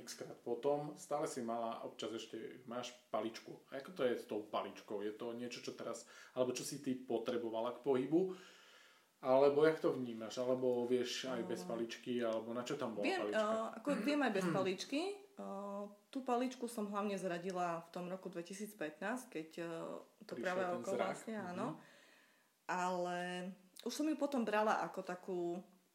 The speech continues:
Speaker 2: ako takú naozaj paličku vo všetkom. Proste ona musela ísť so mnou.
Speaker 1: Áno.
Speaker 2: Ešte, aby ste videli, ešte mám takú skladaciu, hej, to nie je len taká obyčajná.
Speaker 1: <laughs>
Speaker 2: Vyšší level. No ale v podstate teraz už, u-, po tých tréningoch, už,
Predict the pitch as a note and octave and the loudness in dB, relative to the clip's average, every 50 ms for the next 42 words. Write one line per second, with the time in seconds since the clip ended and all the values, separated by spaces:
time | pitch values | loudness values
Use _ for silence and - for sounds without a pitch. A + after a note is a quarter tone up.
0 | _ _ _ - - G3+ G#3 A#3 G#3+ A#3+ A#3+ A#3+ B3 A#3 - G#3+ A3 A3 B3 A#3 | _ _ _ -6 -6 -4 -4 -2 -2 -2 -2 -2 -4 -4 0 2 2 4 4 4
1 | A3 G3+ A3+ - A3 F#3+ F3+ F3+ - - - E3+ D#3 D#3 F#3 G#3 - - A3 D#3+ | 2 0 2 2 4 4 4 2 0 -2 -4 -4 0 2 0 0 2 0 0 0
2 | - - - F3+ F3+ - A3+ B3+ B3+ - D4 C4+ C4 A#3+ A#3 B3+ B3 - B3 G#3 | 0 -2 -4 -4 -2 0 0 0 0 2 2 4 4 4 4 2 2 0 2 4
3 | G3 F#3+ G3+ F3 F#3+ F3+ F#3+ F#3+ - - A3+ A3+ A3+ - - A#3+ G#3+ A3 A3 - | 4 4 4 2 0 0 0 0 0 0 0 -2 -2 0 0 0 0 0 -2 -2
4 | A3 A3 G#3 G#3+ G#3+ G#3 G#3 - G3+ F#3 F#3 F#3 F3 - E3+ - - E3 D#3+ G3 | -2 0 2 2 0 0 -2 -4 -6 -6 -6 -6 -8 -10 -12 -6 -6 -2 -2 0
5 | A3+ B3 - C#4 A#3+ A3 G#3 E3+ F#3+ G3+ - - F#3 F3+ G#3 G3+ F#3+ G3 F#3+ G3 | -2 -2 -2 -4 -2 -2 -2 -2 -2 -4 -4 -6 -4 -2 -2 -2 -2 -2 -2 -2
6 | - - F#3+ F#3 E3+ - - G3 G3 A#3+ A#3 D#4 F4+ G#4+ - - - - - - | 0 2 2 2 2 0 0 0 2 4 4 4 4 2 0 -4 -12 -18 -8 -8
7 | C#3+ - - B2+ A#2 D3+ - - F#3+ A3 A3 - - G3 F3+ F3+ F3+ G3 A#3 D#4 | -6 -6 -6 -10 -12 -12 -8 -4 -2 -2 -2 0 0 0 2 2 2 4 4 2
8 | F#4+ F#4 - - - - - - - - - - - - - - - F#3 G3 F#3 | 2 0 -4 -10 -18 -20 -20 -20 -20 -20 -20 -20 -20 -20 -18 -8 -6 -2 0 4
9 | F3 F#3+ G3+ G#3 G#3+ A3 - - B3+ B3+ - - C4+ C4 C4 C4+ B3 - - G#3 | 4 6 6 6 4 2 0 -4 -6 -6 -2 -2 -2 -2 0 -2 -2 2 4 4
10 | F#3+ G3 G3 G#3+ A#3+ C4 C#4+ D#4 E4+ F#4+ G#4 G4 - - - - - - G#3+ G3 | 6 6 6 6 4 4 2 2 2 2 2 2 -2 -4 -8 -10 -8 -6 -6 -4
11 | G3 A3 - - A#3+ A3+ A#3 A3+ G#3+ - - G3+ G3+ G3 G3+ G#3 A3 A3 C4+ C#4+ | -6 -8 -6 -4 -4 -4 -4 -6 -6 -2 -2 0 0 0 2 0 0 2 4 4
12 | D#4+ F4 E4+ - - - - - - - - A3+ G#3+ A3 A3+ | 4 4 2 -2 -6 -12 -14 -14 -10 -6 -4 -4 -4 -4 -4